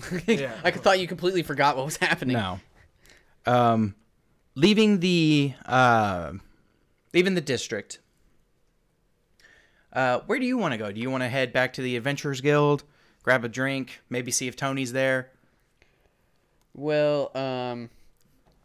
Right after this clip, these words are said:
Speaker 1: being since that the adventurer guy that we normally hang out with, what's his name, Archie,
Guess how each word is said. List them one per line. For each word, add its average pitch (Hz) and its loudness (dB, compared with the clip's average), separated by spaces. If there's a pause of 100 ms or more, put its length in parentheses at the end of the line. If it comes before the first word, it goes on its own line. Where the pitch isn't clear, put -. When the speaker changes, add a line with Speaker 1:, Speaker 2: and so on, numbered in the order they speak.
(840)
Speaker 1:
being 180 -8
since 117 -12
that 101 -6
the 107 -10
adventurer 113 -8 (1200)
guy 104 -2
that 98 -8
we 104 -10
normally 107 -10
hang 101 -10
out 98 -8
with, 98 -8
what's - -12
his 92 -18
name, 95 -12
Archie, 120 -6